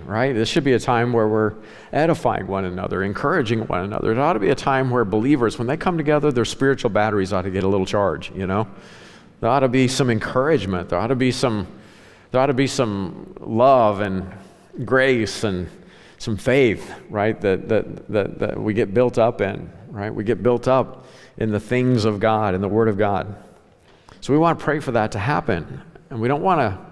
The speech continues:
we don't wanna, I mean, don't underestimate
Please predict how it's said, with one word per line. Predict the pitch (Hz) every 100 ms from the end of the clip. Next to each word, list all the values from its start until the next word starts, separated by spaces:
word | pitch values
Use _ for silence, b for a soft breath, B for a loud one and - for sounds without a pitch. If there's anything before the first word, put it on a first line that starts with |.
| - B B B B B _
we | 127
don't | 151 196
wanna, | 151 131 113 95 - - - _ _ -
I |
mean, | 131 127
don't | 160 180
underestimate | 143 160 139 127 120 135 - - 110 90 82 - -